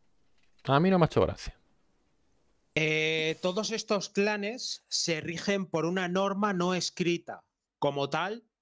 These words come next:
Speaker 2: no tienen una ley escrita, con lo
Speaker 1: <clears throat>
Speaker 2: cual todos estos clanes se rigen por una norma no escrita a la que ellos mismos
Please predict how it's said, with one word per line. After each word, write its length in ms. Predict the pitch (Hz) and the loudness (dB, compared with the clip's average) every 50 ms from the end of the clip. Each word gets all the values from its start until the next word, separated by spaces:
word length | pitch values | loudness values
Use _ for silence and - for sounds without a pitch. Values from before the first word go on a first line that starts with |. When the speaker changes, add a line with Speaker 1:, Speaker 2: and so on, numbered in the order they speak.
| _ | _
Speaker 2:
no 240 | - 147 160 170 170 170 | 0 0 2 0 0 0
tienen 440 | - 175 185 190 180 170 160 156 | 0 0 0 0 0 -4 -4 -4
una 260 | 156 151 143 139 139 135 | -2 -2 0 0 -2 -2
ley 260 | 135 135 135 131 131 | -2 -2 -2 0 -2
escrita, 680 | 127 - - - 165 156 180 180 180 180 190 226 - _ _ _ _ _ _ - - - - - _ _ _ _ _ _ _ | -2 -2 -4 -2 0 0 0 0 0 -2 -2 -4 -6 _ _ _ _ _ _ -20 -20 -20 -20 -20 _ _ _ _ _ _ _
con 280 | - 202 214 196 196 170 | 12 12 12 12 12 12
lo 100 | 156 147 | 12 8
Speaker 1:
<clears throat> 0 | |
Speaker 2:
cual 220 | 135 165 165 160 | 6 4 2 0
todos 320 | - 175 170 175 196 190 185 | 0 0 0 0 0 -2 -4
estos 340 | 196 - - - 170 156 - | -4 -4 0 0 0 -2 0
clanes 720 | - 170 175 180 180 180 175 185 220 240 - - - _ _ _ _ _ _ _ _ _ _ _ _ _ _ _ _ _ _ _ _ _ | 0 2 2 2 0 0 -2 -4 -4 -6 -8 -16 -20 _ _ _ _ _ _ _ _ _ _ _ _ _ _ _ _ _ _ _ _ _
se 120 | 160 156 | -4 -2
rigen 320 | 139 165 160 - 190 180 175 | -2 -2 -2 -2 -2 -2 0
por 160 | 175 165 156 | 0 0 0
una 220 | 170 180 185 175 | 2 2 0 2
norma 340 | 170 175 175 165 151 156 151 | 2 2 0 0 2 0 0
no 120 | 151 165 170 | 2 2 2
escrita 800 | 175 170 - - - - 160 190 196 190 - 208 220 220 214 _ | 0 0 -2 -4 -6 -4 -2 -2 -2 0 0 -2 -2 -2 -4 _
a 120 | - 147 | -4 -4
la 160 | 139 139 139 - | -2 -4 -4 -4
que 160 | - 147 147 | -2 -2 -2
ellos 360 | 156 156 185 185 180 156 160 | 0 0 0 0 0 0 0
mismos 640 | 185 190 196 190 - 185 190 196 226 240 - - | 0 0 0 0 -2 -2 0 0 0 -2 -4 -8